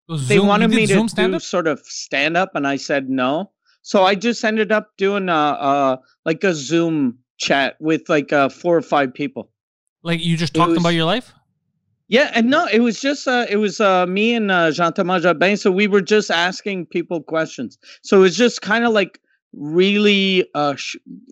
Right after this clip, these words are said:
Speaker 2: kinda shitty crowd work.
Speaker 1: Interesting.
Speaker 2: But, but it, it was, it was fun. It was the same as doing a podcast.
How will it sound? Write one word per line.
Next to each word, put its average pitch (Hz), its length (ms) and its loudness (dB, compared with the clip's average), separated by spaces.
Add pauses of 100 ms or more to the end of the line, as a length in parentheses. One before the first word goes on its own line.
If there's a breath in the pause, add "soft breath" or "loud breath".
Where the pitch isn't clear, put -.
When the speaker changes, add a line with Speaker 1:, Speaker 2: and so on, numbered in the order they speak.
(160)
Speaker 2:
kinda 247 280 2
shitty 214 440 0
crowd 180 300 0
work. 120 240 -8 (540)
Speaker 1:
Interesting. 160 540 -2
Speaker 2:
But, - 20 -4
but 190 140 0
it, 190 100 4 (160)
it 180 80 -2
was, 175 320 -2
it 190 100 2
was 180 200 -2
fun. 208 280 -2
It 156 140 -6
was 185 200 -2
the 214 100 -2
same 220 300 -2
as 208 140 -4
doing 190 240 -2
a 165 60 -4
podcast. 151 560 -4